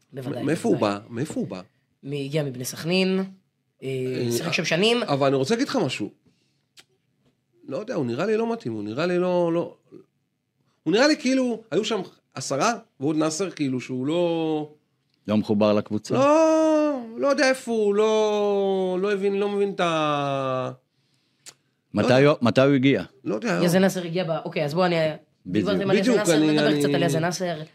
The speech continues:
Speaker 1: אה, הוא הגיע בקיץ, יחד עם שחר רוזן, אה,
Speaker 2: בואנה, שחר רוזן הזה, אבל
Speaker 1: שחר,
Speaker 2: תמשיך.
Speaker 1: שחר רוזן הברקה.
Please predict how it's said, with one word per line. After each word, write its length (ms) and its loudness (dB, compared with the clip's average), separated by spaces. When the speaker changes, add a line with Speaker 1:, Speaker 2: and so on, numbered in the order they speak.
Speaker 1:
אה, 120 -2
הוא 120 2
הגיע 180 2
בקיץ, 560 0
יחד 220 -2
עם 80 0
שחר 240 -2
רוזן, 460 0
אה, 60 -6
Speaker 2:
בואנה, 340 2
שחר 240 -6
רוזן 260 -2
הזה, 180 -2
אבל 120 -4
Speaker 1:
שחר, 240 -2
Speaker 2:
תמשיך. 180 -2
Speaker 1:
שחר 180 -4
רוזן 200 -2
הברקה. 300 -4